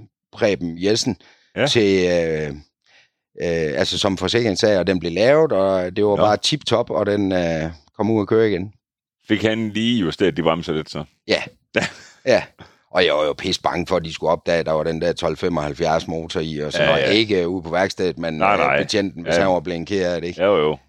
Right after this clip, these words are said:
Speaker 1: Men, øhm,
Speaker 2: Alt var godt?
Speaker 1: alt var godt. Den kom ud at køre igen.
Speaker 2: Hvordan derhjemme er I en vokset op med, øh, er du vokset op med fede biler,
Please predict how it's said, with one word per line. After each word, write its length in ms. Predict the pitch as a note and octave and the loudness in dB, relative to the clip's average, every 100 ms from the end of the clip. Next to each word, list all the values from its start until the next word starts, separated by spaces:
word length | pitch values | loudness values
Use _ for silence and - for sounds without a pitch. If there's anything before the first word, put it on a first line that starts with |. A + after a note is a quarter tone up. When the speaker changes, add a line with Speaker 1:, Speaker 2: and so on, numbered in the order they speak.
| - | -8
Speaker 1:
Men, 260 | G#2 G2+ | -2 0
øhm, 640 | G2 F#2+ F2+ F2+ E2+ D#2+ D2 _ | 2 2 0 -2 -4 -8 -12 _
Speaker 2:
Alt 160 | D3+ D#3 | -4 -2
var 60 | A#2+ | 0
godt? 280 | D#3 - _ - | -2 -4 _ 0
Speaker 1:
alt 280 | G#3 G#3 C#3 | 2 2 -2
var 100 | B2+ | 0
godt. 280 | D#3 F#3 - | 0 0 -2
Den 160 | E3 D3+ | -2 -2
kom 200 | C#3 D3+ | -2 -2
ud 140 | D#3 | -2
at 60 | B2 | 0
køre 200 | C#3 C#3 | -2 0
igen. 260 | A2+ B2 C3 _ _ _ _ _ _ _ | -4 -6 -10 _ _ _ _ _ _ _
Speaker 2:
Hvordan 500 | - B2+ D3+ F#3+ C3+ C3+ | 0 4 2 0 -4 0
derhjemme 380 | A#2+ A#2 D#3 | 2 2 0
er 40 | B2 | 0
I 160 | B2+ | 0
en 120 | C#3 E2+ | -2 -2
vokset 340 | F2 - G2+ - | -4 -4 -14 -2
op 160 | A2+ - - F2 | 0 0 -2 -8
med, 460 | F2+ E2+ D#2+ D#2 D2+ | 0 2 4 2 2
øh, 300 | D2 C#2+ G#1+ - | 0 0 -2 -4
er 80 | |
du 60 | G2 | 0
vokset 240 | G2+ - | 0 0
op 120 | C3+ D3+ | -2 -2
med 80 | |
fede 240 | E2+ G2+ G#2+ | -4 -2 -2
biler, 280 | F2+ C2+ | -4 -6